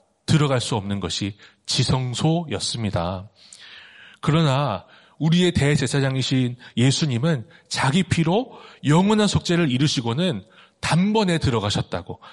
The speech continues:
단번에 지성소로 들어가셔서 우리의 속죄를 이루셨다고 해요.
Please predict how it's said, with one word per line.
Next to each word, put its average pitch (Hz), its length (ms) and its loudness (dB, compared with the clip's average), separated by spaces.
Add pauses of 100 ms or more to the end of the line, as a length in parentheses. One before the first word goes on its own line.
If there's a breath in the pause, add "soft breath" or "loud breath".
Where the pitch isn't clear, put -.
(120 loud breath)
단번에 185 520 0
지성소로 196 640 0 (380 loud breath)
들어가셔서 156 800 0 (180 loud breath)
우리의 135 220 2
속죄를 185 520 -2
이루셨다고 180 640 0
해요. 101 460 -2